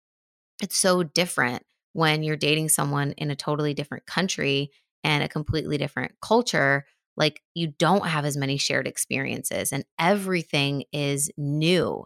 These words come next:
and everything is learning something different about them. And yeah, we just, like, don't realize how much we grow up in such different ways from people in other countries.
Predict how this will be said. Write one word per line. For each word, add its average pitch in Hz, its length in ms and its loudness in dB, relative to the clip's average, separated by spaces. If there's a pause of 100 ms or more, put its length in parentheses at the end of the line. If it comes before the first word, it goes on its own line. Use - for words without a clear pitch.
and 156 240 -4
everything 175 560 0
is 143 180 -2
learning 143 640 0 (220)
something 147 420 0
different 147 440 0
about 131 320 0
them. 92 280 -2 (360)
And 156 360 2 (560)
yeah, 175 240 2
we 151 120 0
just, 165 220 0
like, 185 180 -2 (200)
don't 165 260 0
realize 151 480 2
how 147 200 0
much 147 280 -2
we 151 140 -4
grow 151 340 2
up 151 200 2
in 147 120 0
such - 320 -2 (200)
different 147 420 -4
ways 143 580 0 (300)
from 160 180 0
people 151 500 4
in 156 140 -2
other 139 220 0
countries. 131 640 -4